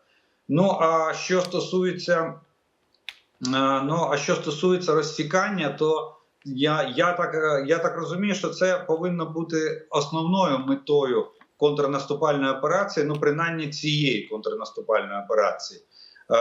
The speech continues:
розсічення, е, російських військ навпіл для того, щоб, е, західну частину угруповання можна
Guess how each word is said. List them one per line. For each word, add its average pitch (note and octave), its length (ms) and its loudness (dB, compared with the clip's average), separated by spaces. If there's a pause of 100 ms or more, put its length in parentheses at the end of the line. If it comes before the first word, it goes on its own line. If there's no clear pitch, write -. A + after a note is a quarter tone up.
(280)
розсічення, C#3+ 1040 0
е, B2 320 2
російських D3 600 -2
військ D#3 280 -2
навпіл F3 680 0 (220)
для D3 460 0
того, E3 320 0
щоб, D3 300 -2
е, D3 360 2 (360)
західну C#3 580 -2
частину C3 600 -8
угруповання D#3 1080 -2
можна D3 360 0